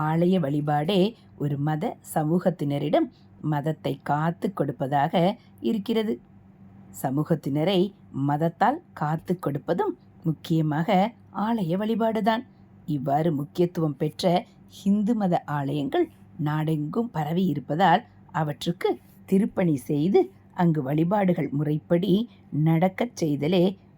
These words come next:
மத ரட்சணைக்கு மையமாக இருந்ததும் இருப்பதும் ஆகும். மாபெரும் அளவினதாக அநேக ஆலயங்கள் கொண்ட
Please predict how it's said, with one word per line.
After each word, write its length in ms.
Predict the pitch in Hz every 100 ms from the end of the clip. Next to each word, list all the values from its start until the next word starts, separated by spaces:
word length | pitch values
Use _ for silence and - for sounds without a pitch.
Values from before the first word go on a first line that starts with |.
| 151
மத 260 | 165 170 196 - -
ரட்சணைக்கு 680 | 151 139 - 147 147 143 170
மையமாக 760 | 143 143 156 170 165 185 202 277 -
இருந்ததும் 640 | 160 143 135 143 208 190 233 - - -
இருப்பதும் 600 | 156 156 147 160 170 330 - - -
ஆகும். 360 | 220 226 226 - - - - -
மாபெரும் 760 | 160 156 156 170 180 202 247
அளவினதாக 880 | - 156 147 147 143 147 156 240 262 - - -
அநேக 600 | - 170 180 196 220 -
ஆலயங்கள் 680 | - 147 156 190 175 151 147
கொண்ட 460 | 147 170 180 185